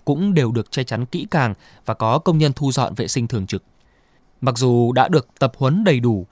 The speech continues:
và được kiểm soát chặt chẽ, tuy nhiên do đây là thời điểm thi công nước rút,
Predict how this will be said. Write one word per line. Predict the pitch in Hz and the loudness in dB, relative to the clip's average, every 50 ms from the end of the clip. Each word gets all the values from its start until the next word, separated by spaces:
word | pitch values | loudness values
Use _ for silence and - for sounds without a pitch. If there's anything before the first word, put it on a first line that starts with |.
| _ - | _ -4
và | - 131 | -2 0
được | 120 117 - | 0 0 -2
kiểm | - 117 95 | -2 -4 -2
soát | - - 139 - - | -2 -2 -4 -2 -4
chặt | 131 107 - | -6 -4 -4
chẽ, | - 131 - 131 151 - _ _ _ _ _ _ - | -4 -2 -2 -2 -2 -4 _ _ _ _ _ _ -4
tuy | 143 143 | 0 2
nhiên | 143 143 143 139 135 131 | 2 2 2 2 2 2
do | 135 147 139 139 139 | 2 2 2 2 2
đây | 143 143 139 | 2 0 0
là | 131 120 | 0 0
thời | - - 135 120 | -2 -2 -4 -2
điểm | 117 113 95 92 | -2 -2 -4 -4
thi | - 139 127 | -6 -8 -6
công | - 135 131 135 | -4 -2 0 0
nước | 160 185 170 | 0 0 0
rút, | 160 190 233 - | 0 -2 -2 -2